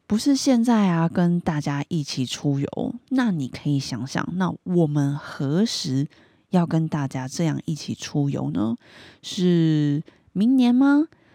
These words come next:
所以我今年不去，明年就会有时间吗？那我明年啊，就会有很空，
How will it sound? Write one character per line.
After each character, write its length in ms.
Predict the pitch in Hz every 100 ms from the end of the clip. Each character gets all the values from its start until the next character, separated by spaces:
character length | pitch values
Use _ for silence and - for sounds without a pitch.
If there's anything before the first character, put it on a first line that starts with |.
| -
所 140 | -
以 20 | 196
我 140 | 143
今 200 | - 240
年 240 | 247 175
不 200 | 175 156
去， 360 | 160 - 175 131 - _
明 200 | - 170
年 200 | 185 165
就 220 | 175 196 185
会 160 | 190
有 160 | 139 120
时 300 | - - 131
间 240 | - 165
吗？ 360 | 165 156 147 160 - - -
那 140 | 170
我 100 | 156
明 240 | 147 151 196
年 220 | 202 185
啊， 200 | 180 185
就 200 | 208 190
会 120 | 196
有 160 | 170 160
很 360 | - 151 117
空， 580 | - - - 254 262